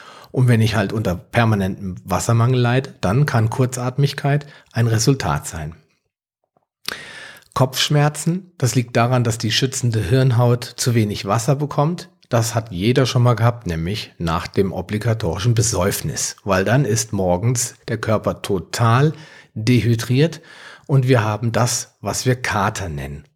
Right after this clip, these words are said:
Das ist ein typisches Resultat von Wassermangel. Und meine Mutter hat immer gesagt, „Ich habe Nachdurst.“ Oder w-, wenn ich dann, ähm, Kater hatte, dann hat sie immer gesagt, „Trink was, du hast bestimmt Nachdurst.“ Keine Ahnung, wo das mal herkam, aber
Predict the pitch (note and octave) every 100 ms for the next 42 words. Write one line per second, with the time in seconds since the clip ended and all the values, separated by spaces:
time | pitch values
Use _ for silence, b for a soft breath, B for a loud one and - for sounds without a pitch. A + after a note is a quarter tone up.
0 | _ G2+ - A2+ A2+ D#3+ D#3+ - A#2+ B2
1 | A2 G2 G#2+ A2+ - F2+ G2+ A#2 C3+ B2+
2 | B2 B2 B2 B B B B C3 A#2 -
3 | - A2+ C3 B2 A#2+ A2+ G2 A2+ G#2+ G#2+
4 | A2 G#2 B B B - B2+ - - F2
5 | G2+ A2+ A2+ A2+ A2 - F#2+ D#2+ - -
6 | _ _ _ _ _ - B B B B
7 | A#2 A2 G2 G2+ G#2 - A2+ A2+ A#2+ D3
8 | - C3 B2 A#2+ B2+ A2+ A2 G#2+ G2+ G2+
9 | A#2+ B2 A#2+ B2 B2+ B2+ - A2 G#2+ A2+
10 | A#2+ G#2+ G#2 G#2+ G#2+ G2 - B2 B2 B2
11 | B2+ - G#2 F#2+ - A#2+ - A2+ A2+ G2+
12 | G2 G#2+ - G2 D#2 - - F#2 A2+ B2
13 | A2 A2 A#2+ A2+ G#2+ G2+ A2+ C3+ - C3+
14 | B2+ B2 B2+